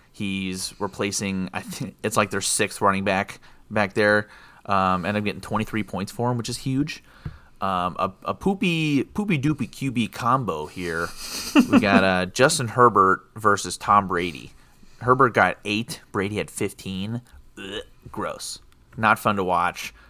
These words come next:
Eckler finally got nineteen. Well, not finally. Sorry. He's been doing really well. Um, which I have a little, a little bone to pick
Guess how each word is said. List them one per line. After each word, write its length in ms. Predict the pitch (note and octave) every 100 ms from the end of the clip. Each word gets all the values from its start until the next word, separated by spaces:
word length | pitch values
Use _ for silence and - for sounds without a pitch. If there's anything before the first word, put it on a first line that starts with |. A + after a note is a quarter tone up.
| - -
Eckler 280 | A#2+ C3+ B2
finally 300 | A#2+ A2+ A2
got 160 | G#2 G2+
nineteen. 760 | A2 A2 - A2 A2 A2 G#2+ -
Well, 80 |
not 140 | E3 A#2+
finally. 400 | A2+ F2+ F#2 G#2+
Sorry. 420 | - A#2 - -
He's 140 | - E3+
been 120 | B2
doing 180 | G#2+ F#2+
really 220 | G2+ F#2
well. 280 | D2 A#1 A#1+ _ - - -
Um, 440 | - G2+ F#2 E2+ F2
which 160 | A#2 F3
I 100 | A3
have 100 | B3
a 40 |
little, 440 | D3+ B2 G2+ F#2 - - - -
a 60 |
little 280 | A#2+ A2+ F#2+
bone 360 | F#2 F#2+ G2+ G2
to 80 |
pick 300 | F#2 - -